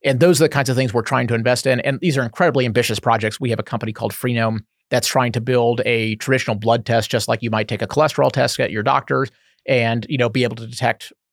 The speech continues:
all stages of cancer and what type of cancer it is, what stage it is. Um, and you can imagine, right, in this kind of what if scenario of what could the world be like if every time you go get your cholesterol checked,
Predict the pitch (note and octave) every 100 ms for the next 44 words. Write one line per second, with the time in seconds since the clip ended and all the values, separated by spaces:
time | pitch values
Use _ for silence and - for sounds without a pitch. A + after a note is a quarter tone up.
0 | - B2+ B2+ - B2+ A#2 A#2 A2 - C#3
1 | C3 - B2 A#2 G2+ A2 - - F#3 F3+
2 | - D#3 C#3+ D3 C3+ C3 - A#2+ - -
3 | D#3 C3+ C#3+ C#3+ B2+ - _ _ _ -
4 | B2+ - D#3 C#3 C#3+ F#3 C#3 E3+ D#3+ D3
5 | C#3+ - D3 B2 - C3 A2+ C#3+ - D#3
6 | - C3+ C3 C#3 B2+ A#2+ B2+ - _ C3
7 | A#2+ B2 A#2 D3+ G3 C3+ B2+ B2+ C#3+ D3+
8 | D3 C#3+ B2+ C3 B2+ - A#2 D3 C#3 -
9 | B2+ - A#2+ -